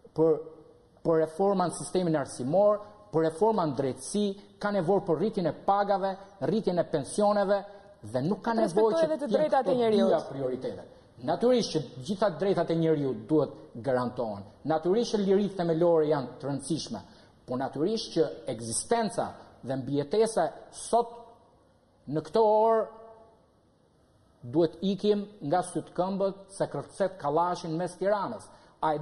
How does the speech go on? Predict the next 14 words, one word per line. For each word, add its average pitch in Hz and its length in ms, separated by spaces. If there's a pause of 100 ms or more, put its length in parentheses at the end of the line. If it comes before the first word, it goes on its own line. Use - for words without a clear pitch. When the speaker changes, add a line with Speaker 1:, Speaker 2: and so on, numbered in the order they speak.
Speaker 1:
dini 262 280
që 196 280
nuk 233 180
ka 214 120
pasur 208 460
kaq 208 300
atentate 185 800 (640)
në 156 160
luftën 180 360
e 165 40
dytë 156 240
botërore 175 560 (300)
sa - 300
ka 175 260